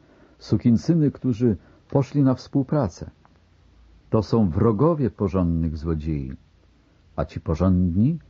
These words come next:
siedzą przecież w celach”. Ale to rozumowanie jest jakoś zbyt trudne dla naszego króliczego rozumku.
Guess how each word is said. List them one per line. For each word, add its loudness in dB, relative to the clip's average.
siedzą 0
przecież -6
w -20
celach”. -6
Ale 2
to 2
rozumowanie 2
jest -2
jakoś 0
zbyt -2
trudne 0
dla 0
naszego 0
króliczego 0
rozumku. 0